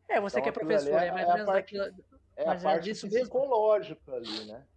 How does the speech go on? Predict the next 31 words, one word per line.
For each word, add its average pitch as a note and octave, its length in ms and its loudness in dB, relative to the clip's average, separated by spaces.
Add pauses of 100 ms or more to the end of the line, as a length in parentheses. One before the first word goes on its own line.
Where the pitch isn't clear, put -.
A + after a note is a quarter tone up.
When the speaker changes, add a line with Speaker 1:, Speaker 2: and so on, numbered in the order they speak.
(460)
Speaker 2:
Não C#3 140 -4
existe? E3+ 640 -8 (160)
Tem C#3 100 -8
essa D4+ 300 -4
parte D3 440 0
de B2+ 140 -20
disciplina C3 840 -10 (600)
pra C3+ 140 0
você D3 360 -2
testar D3+ 480 -2
o C#3+ 120 4
aluno, D3 500 0
pra E3 200 0
ver F3+ 140 -2
até A#3 200 -4
onde F4 320 -4
ele F4 120 -2
quer - 300 -6
ir, G#3 200 -6
né? E3 280 -6 (340)
Ou D3 80 0
ele E3 100 0
tá F#3+ 120 2
fazendo E3 340 0
só D#3 200 0
por C#3+ 260 -6
hobby, C#3+ 800 2
pra C3 160 -10
perder D3 320 -6
uns C#3+ 120 -12
quilos. - 320 -14